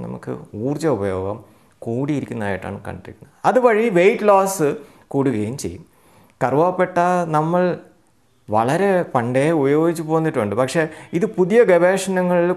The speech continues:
കൂടുതലും പറയുന്നതും നടക്കുന്നതും എല്ലാം തന്നെ ഇത് മരുന്നുകൾക്ക് എത്രമാത്രം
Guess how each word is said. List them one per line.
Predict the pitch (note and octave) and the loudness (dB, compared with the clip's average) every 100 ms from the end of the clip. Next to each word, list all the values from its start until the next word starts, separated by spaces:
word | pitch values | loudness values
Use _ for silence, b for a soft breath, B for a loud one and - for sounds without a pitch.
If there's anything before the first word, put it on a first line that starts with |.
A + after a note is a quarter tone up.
| F3+ | 0
കൂടുതലും | D3+ E3+ E3 D#3+ D#3 F3 C#3+ C3 | 0 2 2 2 0 -4 -6 0
പറയുന്നതും | B2+ D3+ D#3+ D3+ D#3 D#3+ | 2 2 2 2 2 2
നടക്കുന്നതും | B2+ B2+ D#3+ D#3 C3+ D#3 D#3 B B A#2+ | 0 0 0 0 0 -2 -6 B B 0
എല്ലാം | C3 F3+ E3 C3 | 2 2 2 0
തന്നെ | B2+ C3+ | 0 0
ഇത് | F3 C3 | 0 2
മരുന്നുകൾക്ക് | B2+ C3+ G#3 A3 A3+ A3 A3 G#3 G#3 E3+ | 2 4 4 4 4 4 2 0 2 2
എത്രമാത്രം | - - D#3+ D#3+ D#3 D3 - D#3 | 0 -4 -2 0 2 0 0 0